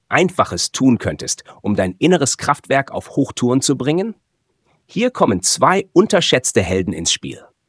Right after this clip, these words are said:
Knoblauch und Honig. Sie sind wie die Superhelden der Natur, ausgestattet mit Kräften, die oft im Alltag übersehen werden.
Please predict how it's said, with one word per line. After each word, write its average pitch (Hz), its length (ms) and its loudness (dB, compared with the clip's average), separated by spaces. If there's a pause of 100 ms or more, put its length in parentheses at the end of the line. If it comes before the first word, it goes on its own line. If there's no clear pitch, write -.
(460)
Knoblauch 151 720 2 (260)
und - 240 -2
Honig. - 460 -6 (460)
Sie 135 240 0
sind 175 260 4
wie 123 80 2
die 107 120 2
Superhelden 131 600 2
der 107 100 2
Natur, 165 460 -2 (180)
ausgestattet - 640 -2
mit 95 120 -6
Kräften, 151 460 -2 (220)
die - 160 -8
oft - 220 -2
im 143 100 0
Alltag 113 400 -2
übersehen 95 460 0
werden. - 320 -14